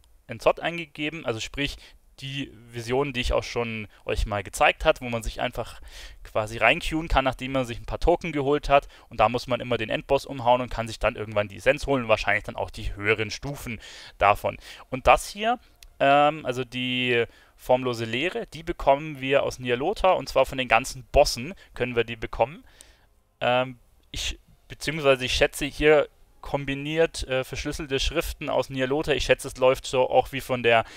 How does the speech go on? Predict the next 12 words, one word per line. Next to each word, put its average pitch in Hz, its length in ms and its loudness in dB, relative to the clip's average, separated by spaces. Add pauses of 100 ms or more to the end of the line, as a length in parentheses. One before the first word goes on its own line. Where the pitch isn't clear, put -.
(160)
aktuellen 147 480 4
Raid-Essenz. 139 720 2
Ihr 131 60 -4
müsst 127 180 -8
dann 123 100 -2
halt 120 140 0
einfach 123 220 0
wieder 110 160 2
Token, 143 480 0
diese 101 200 -12
Schriftrollen 135 540 0
hier 131 240 -2